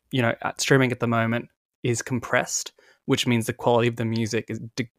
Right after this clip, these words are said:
decreases through streaming services in order to make it, you know, very small packets that can be sent through to a phone that can be then listened to. But as people invest more into, you know, the quality of their audio devices, um, you know, headphones,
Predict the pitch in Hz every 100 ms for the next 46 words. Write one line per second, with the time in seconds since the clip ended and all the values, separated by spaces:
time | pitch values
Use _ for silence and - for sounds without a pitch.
0 | 123 - 110 - 113 120 - 135 107 -
1 | - _ _ - 120 113 - 113 120 -
2 | 107 110 110 - - 123 107 107 - 120
3 | 113 - - _ _ _ _ - 123 107
4 | 117 110 - 123 117 - 107 117 - 110
5 | 120 113 107 113 - - 117 113 113 -
6 | - 151 156 156 143 113 120 120 110 92
7 | - - - 120 139 - _ _ _ -
8 | - 147 - 156 147 143 127 120 117 -
9 | 123 123 117 117 113 110 123 113 113 117
10 | 104 107 - 110 107 110 110 110 110 -
11 | 139 139 143 127 127 123 123 - 123 117
12 | 117 - - _ _ _ _ - 110 101
13 | 110 110 104 - 123 131 123 120 120 113
14 | 107 -